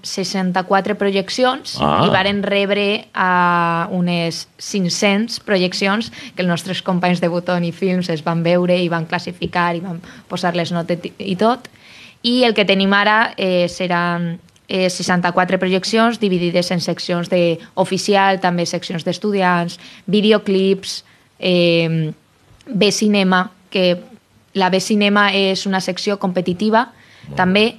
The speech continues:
Speaker 1: que tenim una col·la-, una col·laboració amb ells, que no,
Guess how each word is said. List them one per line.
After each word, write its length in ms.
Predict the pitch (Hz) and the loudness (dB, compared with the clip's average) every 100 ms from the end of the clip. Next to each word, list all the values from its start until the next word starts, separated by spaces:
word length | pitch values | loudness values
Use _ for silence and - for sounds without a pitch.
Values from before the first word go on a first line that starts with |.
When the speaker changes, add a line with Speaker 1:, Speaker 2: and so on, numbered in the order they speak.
| - - _ | -12 -20 _
Speaker 1:
que 240 | - 190 175 | -2 2 2
tenim 220 | 180 180 | 2 0
una 220 | 185 185 180 | 2 0 2
col·la-, 320 | 185 175 170 - | 2 2 0 -2
una 240 | 180 175 | 0 2
col·laboració 540 | 180 175 170 175 165 180 | 2 0 2 0 0 0
amb 120 | 180 | 0
ells, 280 | 208 247 - | 0 -2 -6
que 120 | - | -6
no, 640 | 180 175 170 175 175 170 | -2 0 0 -2 -2 -4